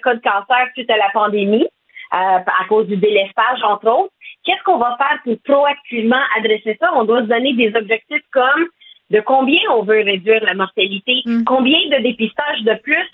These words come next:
Speaker 1: on veut faire au Québec. Ben, on sait même pas combien de dépistages on fait actuellement,
Speaker 2: Mm.
Speaker 1: comment est-ce qu'on veut améliorer. Donc, on doit se donner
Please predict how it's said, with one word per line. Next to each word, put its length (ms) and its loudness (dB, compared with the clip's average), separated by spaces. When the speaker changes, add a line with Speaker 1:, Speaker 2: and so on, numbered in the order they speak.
Speaker 1:
on 100 2
veut 200 0
faire 260 -2
au 60 -6
Québec. 340 0
Ben, 140 0
on 80 -4
sait 160 0
même 200 0
pas 160 2
combien 280 2
de 120 4
dépistages 520 -4
on 120 0
fait 140 0
actuellement, 500 0
Speaker 2:
Mm. 60 -4
Speaker 1:
comment 160 -2
est-ce 140 -8
qu'on 180 -4
veut 180 2
améliorer. 480 2
Donc, 240 -2
on 120 0
doit 160 2
se 60 -10
donner 380 0